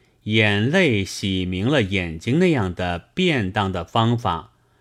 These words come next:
那固然是非常之好的。然而这样便宜事，恐怕世界上也很少有，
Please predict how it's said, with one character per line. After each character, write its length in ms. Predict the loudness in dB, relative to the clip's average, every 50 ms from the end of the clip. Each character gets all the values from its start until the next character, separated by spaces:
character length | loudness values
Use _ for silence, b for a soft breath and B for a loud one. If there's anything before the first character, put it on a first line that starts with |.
| _ _ _ _ _ _ _ _ _ _
那 140 | -2 0
固 280 | 0 2 4 6 6 6
然 260 | 6 6 4 4 2
是 180 | 0 0 -2 -2
非 280 | 2 2 4 4 4
常 260 | 2 -2 -4 -4 -4 -4
之 160 | -2 -2 -2
好 340 | -2 -2 -4 -4 -4 -6 -8
的。 340 | -6 -4 -4 -4 -4 -8 _ _ _ _ _ _ _ _ _ _ _ _ _ _ _ _ _ _ _ _
然 160 | _ 0 2 4
而 160 | 4 2 2
这 180 | 2 2 2
样 220 | 4 4 2 0 -2
便 340 | -4 -8 -6 -4 0 2 2
宜 120 | 2 2
事， 400 | 0 -4 -4 -2 -2 -2 -4 -8 _ _ _ _ _ _ _ _ _ _
恐 220 | -2 0 2 2
怕 180 | 2 2 2 2
世 300 | 0 0 0 0 0 0
界 180 | 2 0 0 0
上 400 | 0 0 -2 0 0 -4 -6 -6
也 200 | -4 -4 -4 -4
很 420 | -6 -8 -6 -4 -2 0 0 0 0
少 280 | 0 0 0 0 2
有， 300 | 2 2 0 -2 -4 -8